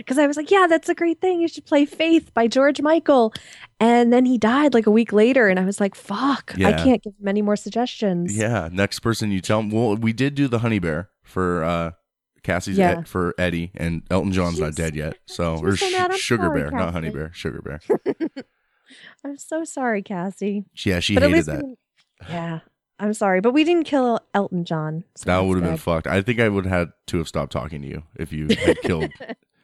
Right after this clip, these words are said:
Speaker 2: I mean, not that I'm a
Speaker 1: No.
Speaker 2: huge Elton John fan, but it's just, you know, it's just principle. You kill too many people. I just can't. I can't be
Speaker 1: Yeah.
Speaker 2: involved with that.
Speaker 1: But we could use it for good.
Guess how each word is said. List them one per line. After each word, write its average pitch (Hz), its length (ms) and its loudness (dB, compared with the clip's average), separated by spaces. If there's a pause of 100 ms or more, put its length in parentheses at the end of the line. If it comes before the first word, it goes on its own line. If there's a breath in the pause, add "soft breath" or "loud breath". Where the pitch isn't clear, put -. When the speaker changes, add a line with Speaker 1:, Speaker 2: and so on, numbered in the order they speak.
Speaker 2:
I - 60 -2
mean, 120 160 2
not 131 180 2
that 139 80 -2
I'm 131 100 2
a 113 40 0
Speaker 1:
No. 107 40 -4
Speaker 2:
huge 113 280 4
Elton 101 200 0
John 90 240 -2
fan, 98 360 -2
but 92 140 -2
it's 85 160 -6
just, - 280 -6
you 117 100 -2
know, 76 260 -8
it's 95 160 -4
just - 220 -10
principle. 78 540 -8
You 90 80 -4
kill 80 200 -6
too 82 120 -8
many 73 180 -8
people. 69 380 -10
I 71 80 -8
just 71 200 -12
can't. 71 300 -12 (260)
I 90 120 -8
can't 107 240 -6
be 85 120 -8
Speaker 1:
Yeah. 78 120 -4
Speaker 2:
involved 82 280 -4
with 78 140 -6
that. 73 240 -6 (800)
Speaker 1:
But 269 80 -8
we 285 160 -8
could 320 160 -12
use 294 200 -10
it - 140 -14
for 202 80 -16
good. 175 440 -12